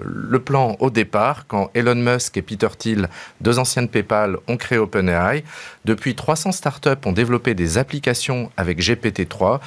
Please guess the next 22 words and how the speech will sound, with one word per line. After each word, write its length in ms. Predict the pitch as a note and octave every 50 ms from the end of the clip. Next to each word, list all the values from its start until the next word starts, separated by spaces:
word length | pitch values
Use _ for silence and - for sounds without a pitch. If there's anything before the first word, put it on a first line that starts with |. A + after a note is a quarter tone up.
| - - - - -
qui 140 | - - -
vont 160 | F2 F#2 F2+
donc 240 | E2 E2+ F2+ F#2 E2
de 80 | D#2+
la 100 | D2 D#2
génération 640 | D2+ D2 E2 F2+ F2 E2+ F#2 F2 - - G2 G2 F#2+
de 100 | E2+ E2
documents 420 | D#2 F2 E2+ - - F#2+ F2+ F#2
marketing 540 | F#2 F2 - - - F#2 F2+ - G#2+ G#2+ G#2+
jusqu'à 320 | F#2 F#2+ F2+ - - F#2+
la 80 | E2 E2
création 460 | E2 - - C#3 C3+ C3 - - C3+ A#2+
automatique 480 | - B2+ A2 A2 G#2+ - - A#2+ A2
de 140 | F#2 F2 E2
jeux 200 | D#2+ F2+ B2 C3
d'aventure 520 | B2+ A#2+ A2+ A2 A2 G#2+ - - A2+ G2
en 60 | F#2 F2+
ligne 360 | G2 A2+ C3+ D3+ A#2+ F#2 E2+ - - - - - - -
avec 480 | - F#2+ F#2 F2 F#2+ F#2+ F2 - - E2
Dungeon 520 | C#2+ E2 G#2+ A#2 B2 A#2+ G#2+ A#2 A2 G2+
A 400 | - - G2 F2+ E2 D#2+ F2+ A#2
I. 80 | C#3